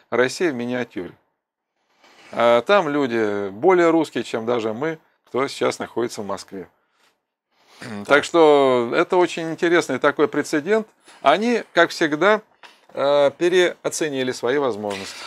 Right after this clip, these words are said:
Speaker 2: Что бы вы выделили вот в этой книге, э, как, э, стержневую идею?
Speaker 1: Э,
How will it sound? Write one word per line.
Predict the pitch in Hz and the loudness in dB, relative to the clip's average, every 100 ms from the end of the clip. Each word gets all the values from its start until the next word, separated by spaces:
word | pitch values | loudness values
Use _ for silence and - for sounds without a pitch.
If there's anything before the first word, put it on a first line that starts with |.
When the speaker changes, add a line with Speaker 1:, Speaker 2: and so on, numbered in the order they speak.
| - | -12
Speaker 2:
Что | - - | -6 -2
бы | 233 220 | 2 2
вы | 214 214 | 4 2
выделили | 175 220 180 170 160 151 | 2 0 0 2 2 0
вот | 143 156 151 | -2 -2 0
в | 175 | 0
этой | 175 160 | 2 0
книге, | 139 175 208 220 190 151 143 135 135 135 127 127 | -4 -4 -2 -2 0 2 4 4 2 2 2 0
э, | 117 | 0
как, | 151 151 - - | -2 -2 -6 -10
э, | 139 135 123 | -4 -4 -4
стержневую | - - 147 131 156 170 170 135 143 | -6 -4 -4 -2 -2 0 2 2 0
идею? | 147 156 156 123 110 104 104 - _ _ _ _ _ _ _ _ _ _ _ _ - _ | -2 -2 0 0 -4 -6 -10 -14 _ _ _ _ _ _ _ _ _ _ _ _ -20 _
Speaker 1:
Э, | - 123 123 123 123 120 117 110 | 0 4 6 6 6 4 2 0